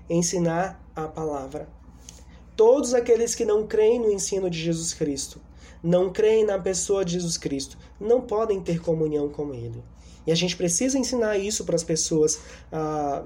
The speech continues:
na nossa missão. Diariamente a gente precisa dizer isso pras pessoas. A gente não tem que ter medo de ofender as pessoas. É claro que a gente não vai usar palavras, é, ofensivas, xingar, por exemplo,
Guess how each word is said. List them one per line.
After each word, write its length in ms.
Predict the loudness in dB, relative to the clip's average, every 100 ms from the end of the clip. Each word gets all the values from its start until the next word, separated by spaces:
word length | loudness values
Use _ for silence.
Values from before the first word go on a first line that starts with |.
| -10
na 180 | -4 -4
nossa 240 | -2 -4 -4
missão. 480 | -4 -4 -6 -12 -14 -20 -20 -20 -20 -20 -20 -20 -20 -20 -20 -14
Diariamente 840 | -8 -4 2 4 6 6 6 2
a 40 | 0
gente 200 | -2 -2
precisa 340 | -2 0 -2
dizer 240 | 0 0 0
isso 240 | -2 -4
pras 200 | 0 0
pessoas. 720 | 0 -2 0 0 0 -4 -6 -16 -16 -4
A 60 | -2
gente 200 | 0 2
não 120 | 2
tem 140 | 2
que 100 | 0
ter 120 | 2
medo 440 | 2 6 6 6 4
de 100 | -2
ofender 440 | 0 -2 0 0
as 120 | 0
pessoas. 520 | -2 -4 0 2 0 -2 -14 -6
É 80 | 0
claro 240 | 2 2
que 80 | 2
a 40 |
gente 200 | 2 2
não 160 | 2 2
vai 320 | 2 2 0 -6 -4
usar 300 | 0 0 0
palavras, 680 | 0 0 0 0 0 -2 -6 -18 -14 -2
é, 840 | 2 4 4 4 2 2 0 -2 -6 -16 -20 -20 -20 -20 -20 -18 -16 -6
ofensivas, 1200 | -4 0 0 0 0 0 2 2 2 0 -4 -8 -16
xingar, 640 | -6 0 0 2 0 0 2
por 160 | 2
exemplo, 400 | 2 2 0 -2